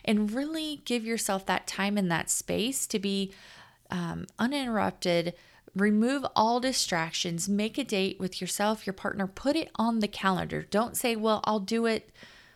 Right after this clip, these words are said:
I'll do it next week. I'll do it later." Like, you really need to set a date, set a specific date, put it on the calendar, um, set it up with your partner, your spouse,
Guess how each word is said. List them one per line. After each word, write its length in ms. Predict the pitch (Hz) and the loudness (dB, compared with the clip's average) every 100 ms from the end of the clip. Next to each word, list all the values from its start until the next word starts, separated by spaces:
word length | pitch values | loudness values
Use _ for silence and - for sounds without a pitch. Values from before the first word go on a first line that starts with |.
| - | -2
I'll 140 | 233 269 | 2 4
do 160 | 262 | 4
it 100 | 214 | 4
next 300 | 190 180 - | 2 2 -2
week. 180 | - - | -2 6
I'll 180 | 208 233 | 6 6
do 180 | 254 254 | 4 4
it 280 | 247 - | 4 2
later." 480 | 196 196 170 156 - | 2 4 4 2 -2
Like, 280 | 180 196 196 | 0 0 0
you 120 | 220 | -2
really 440 | 208 214 233 254 262 | 2 2 2 0 -2
need 240 | 233 214 | 0 0
to 180 | - 202 | 0 0
set 480 | 180 - - 202 247 | 0 0 0 0 0
a 120 | - 190 | -2 -2
date, 580 | 170 196 156 214 302 | 0 2 2 2 -2
set 340 | - - 220 - | -4 2 2 2
a 200 | 240 226 | -2 -2
specific 760 | - - 190 - 214 214 269 - | -2 -2 -2 -2 -2 -2 -4 -2
date, 360 | 190 180 - | 0 0 -4
put 120 | - 262 | -6 -4
it 120 | 277 | -2
on 120 | 277 | -4
the 60 | 262 | -6
calendar, 560 | - 202 185 180 180 - - - - | -2 0 2 2 0 -4 -18 -18 -6
um, 280 | - 160 151 | -4 -2 -4
set 320 | - - 220 | -4 2 2
it 100 | 269 | 2
up 140 | 269 262 | 0 0
with 200 | 254 262 | -2 -2
your 120 | 240 | -6
partner, 420 | - 233 226 226 | 0 0 2 0
your 220 | 220 214 | 0 0
spouse, 680 | 208 - 190 185 185 185 - | 0 0 2 4 2 0 -6